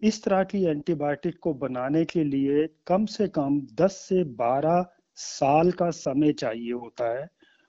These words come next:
और कम से कम एक billion dollar की research investment चाहिए होती है। अब आप ये देखिए कि एक private company ने या एक सरकार ने इतना पैसा लगा के,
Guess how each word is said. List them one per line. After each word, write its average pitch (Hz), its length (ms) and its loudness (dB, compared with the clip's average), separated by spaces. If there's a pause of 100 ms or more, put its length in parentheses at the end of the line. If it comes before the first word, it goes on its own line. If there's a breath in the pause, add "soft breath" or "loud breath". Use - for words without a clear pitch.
(140)
और 156 380 4
कम 220 200 6
से 208 220 -2
कम 175 440 -2 (320)
एक 196 400 4
billion 160 720 0
dollar 143 520 0
की 143 420 -6 (380 soft breath)
research 165 600 2
investment 147 720 0
चाहिए 117 360 -6
होती 120 380 -6
है। 113 180 -10 (140)
अब 156 140 2
आप 175 120 6
ये 196 160 4
देखिए 185 340 2
कि 202 280 -2
एक 190 260 2 (120)
private 147 420 -2
company 131 440 -6
ने 127 260 -4
या 139 220 2
एक 156 240 2
सरकार 147 540 0
ने 135 340 -8 (140)
इतना 185 320 0
पैसा 156 420 0
लगा 135 340 0
के, 113 300 -10